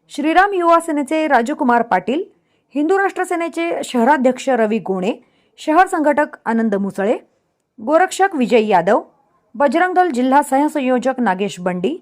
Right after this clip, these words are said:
रविकुमार बोल्ली, महाराष्ट्र पद्मशाली युवा, युवक संघटनेचे दत्तात्रय बडगू, भाजपचे सदानंद गुंडेटी, मोची समाजाचे युवा नेते प्रकाश आसादे, युवा नेते हणमंतू श्रीराम, ते प्रवीण कोंडा,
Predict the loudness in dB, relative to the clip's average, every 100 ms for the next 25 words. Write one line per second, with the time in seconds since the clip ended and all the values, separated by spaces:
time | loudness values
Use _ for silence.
0 | _ _ _ _ -8 -2 -2 0 2 4
1 | 4 0 0 -2 -4 -10 _ _ -4 0
2 | 2 2 -2 -2 -2 -2 -2 -2 0 -2
3 | 0 0 0 -4 -4 0 0 0 0 0
4 | -2 -4 -4 -4 -6 -8 -8 -2 -2 2
5 | 0 2 0 -2 -4 -8 _ _ _ _
6 | _ _ -4 0 2 0 0 0 0 2
7 | 2 4 2 0 2 2 2 -2 -4 _
8 | _ _ _ _ -4 -2 -2 -2 0 0
9 | 0 0 -2 2 2 2 0 -4 -2 -2
10 | 0 -2 -4 -6 -2 0 -2 -4 -18 -20
11 | -20 -20 -10 -2 2 4 2 0 0 2
12 | 2 0 -2 -6 -4 0 0 0 -4 -6
13 | -4 -2 -2 -4 -6 0 0